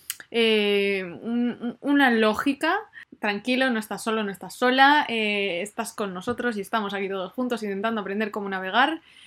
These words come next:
estas aguas turbulentas, pero para eso estás en el lugar adecuado. Hoy, de hecho, vamos a hablar de una de las cosas que suele suceder muy a menudo, que es la falta de responsabilidad afectiva en forma de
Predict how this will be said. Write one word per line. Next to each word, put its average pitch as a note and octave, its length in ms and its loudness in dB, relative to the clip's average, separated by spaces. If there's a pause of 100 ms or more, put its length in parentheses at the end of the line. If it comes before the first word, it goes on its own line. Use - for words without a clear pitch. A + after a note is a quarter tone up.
(160)
estas A3 360 -6
aguas G#3 320 -2
turbulentas, A3+ 800 0 (200)
pero D4 300 0
para G3 180 -6
eso G3 120 -10
estás A3 480 -6 (160)
en G#3+ 100 -2
el F#3 80 -4
lugar F#3+ 240 -4
adecuado. - 480 -8 (720)
Hoy, E4+ 300 8
de D#4+ 180 4
hecho, D4+ 560 0 (280)
vamos B3 340 4
a B3 40 2
hablar A#3 280 6
de B3 180 2
una A#3+ 180 0
de A#3 60 2
las A3 160 0
cosas A#3+ 300 -4
que G#3+ 100 -4
suele G#3+ 680 0
suceder A3+ 500 0
muy C#4+ 340 0
a G#3 80 4
menudo, G3+ 520 0
que A3 100 -2
es A3+ 120 -4
la G#3 180 0
falta B3 220 0
de G#3 60 0
responsabilidad A#3+ 680 0
afectiva B3+ 560 -2
en E4 240 -2
forma C#4 400 0
de C#4+ 240 -2